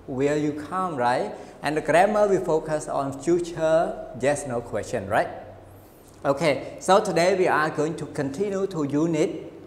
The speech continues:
unit seven. But before we continue to unit seven, review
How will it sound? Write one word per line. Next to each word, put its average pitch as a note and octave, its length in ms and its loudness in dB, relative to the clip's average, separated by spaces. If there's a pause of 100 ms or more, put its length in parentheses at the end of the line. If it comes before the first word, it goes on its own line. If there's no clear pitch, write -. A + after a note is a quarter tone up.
(140)
unit C#3+ 340 0
seven. G#2+ 480 -2 (320)
But C#3 220 4
before G3+ 340 2
we G#3+ 100 2
continue F3 580 -2
to D#3+ 120 -4
unit D3+ 340 -2
seven, F3+ 640 -2
review D#3+ 760 0